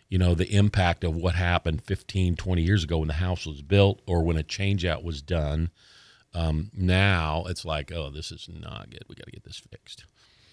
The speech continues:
So if we can help you with that, eight five oh, nine three four, two seven six eight. That's our number at the office, Gulf Coast Air Care.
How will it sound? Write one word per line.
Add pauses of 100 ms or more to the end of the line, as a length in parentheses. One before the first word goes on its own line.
(120)
So
if
we
can
help
you
with
that,
eight
five
oh,
nine
three
four,
two
seven
six
eight.
That's
our
number
at
the
office,
Gulf
Coast
Air
Care.